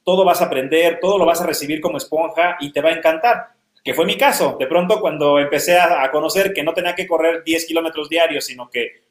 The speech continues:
un día era descansar, un día intervalos, un día, no importaba el ritmo, sino a combinarlos, a mí me encantaba. Sin embargo, como decía Kareli, de pronto cuando tú querías salirte tantito del plan y decir, "Oye, este, es que creo que quiero ir a esta competencia que me llama la atención"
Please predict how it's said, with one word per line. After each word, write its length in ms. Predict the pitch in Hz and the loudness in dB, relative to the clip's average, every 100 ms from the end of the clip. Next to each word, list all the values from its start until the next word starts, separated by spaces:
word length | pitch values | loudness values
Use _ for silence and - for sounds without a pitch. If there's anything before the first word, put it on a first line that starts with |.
| - | -8
un 160 | 156 | -4
día 160 | 165 165 | 2 4
era 140 | 165 | 4
descansar, 480 | 147 147 147 170 190 | 2 0 -2 2 2
un 120 | 170 | 2
día 100 | 160 | 0
intervalos, 500 | 156 151 170 185 165 | 0 0 2 2 0
un 100 | 165 | 0
día, 280 | 170 170 156 - | 2 2 2 -4
no 100 | 202 | -4
importaba 380 | 220 240 220 202 | 0 2 4 4
el 60 | |
ritmo, 280 | 190 202 151 | 4 2 0
sino 320 | 143 139 131 | -4 0 2
a 180 | 135 - | 2 -2
combinarlos, 640 | - 147 151 165 180 180 135 | -6 -6 -2 -2 -2 -4 -8
a 40 | |
mí 100 | 165 | -6
me 60 | 185 | -4
encantaba. 580 | 139 127 165 139 - - _ _ _ _ | -4 -2 0 0 -2 -10 _ _ _ _
Sin 260 | - 160 | -4 -2
embargo, 480 | 170 208 208 208 208 | 2 2 4 4 2
como 200 | 165 156 | 0 0
decía 200 | 160 180 | 0 2
Kareli, 320 | 190 202 180 | 2 2 2
de 120 | 151 | 0
pronto 300 | 156 190 214 | 0 0 0
cuando 240 | 180 160 151 | 0 -2 -2
tú 120 | 202 | -2
querías 240 | 214 202 196 | 0 0 2
salirte 340 | 190 190 196 | 2 2 2
tantito 360 | 160 151 180 180 | -2 -4 -4 -2
del 200 | 143 - | -2 0
plan 220 | 160 170 | 0 0
y 40 | 160 | -2
decir, 280 | 147 160 156 | -4 -6 -4
"Oye, 360 | 160 165 160 - | -4 -4 -4 -10
este, 720 | 117 - - 117 110 110 - | -14 -12 -8 -6 -6 -8 -10
es 140 | 143 - | -10 -4
que 240 | 180 180 - _ _ | -4 -4 -12 _ _
creo 120 | 190 | -4
que 80 | 196 | -2
quiero 180 | 196 202 | 0 2
ir 40 | 208 | 2
a 20 | |
esta 160 | 214 | 2
competencia 500 | 185 147 135 170 185 | 2 0 -2 -2 -2
que 80 | 175 | -2
me 100 | 143 | -2
llama 180 | 147 165 | 0 2
la 80 | 143 | 0
atención" 440 | 131 131 156 160 | -2 -2 -2 -2